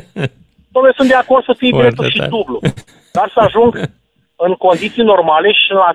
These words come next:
Speaker 2: timp. Dacă eu plec la Timișoara și spune că trenul are întârzieri trei ore, hmm, cam cum vi se pare
Speaker 1: Mhm.
Speaker 2: în aceeași țară?
Speaker 1: Cam prost, cam foarte
Speaker 2: Da? În
Speaker 1: prost.
Speaker 2: Japonia, în două mii,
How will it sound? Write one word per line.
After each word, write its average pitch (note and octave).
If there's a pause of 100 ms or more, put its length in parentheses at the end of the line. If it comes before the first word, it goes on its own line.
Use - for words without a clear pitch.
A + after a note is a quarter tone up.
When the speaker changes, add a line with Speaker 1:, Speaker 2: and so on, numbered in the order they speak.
Speaker 2:
timp. - (480)
Dacă D3+ (200)
eu G#3+
plec A3
la E3+
Timișoara E3 (360)
și - (420)
spune G3+
că F#3
trenul G3
are F#3
întârzieri E3+
trei E3+
ore, C#3 (1600)
hmm, F#3+
cam F3+
cum G3+
vi E3
se D3+
pare A2
Speaker 1:
Mhm. G#2+
Speaker 2:
în C#3+
aceeași C#3
țară? A#2
Speaker 1:
Cam D3+ (160)
prost, A3+ (220)
cam D3+
foarte F#3
Speaker 2:
Da? F#3
În F3+
Speaker 1:
prost. F3
Speaker 2:
Japonia, A3
în F#3+
două G#3+
mii, F#3+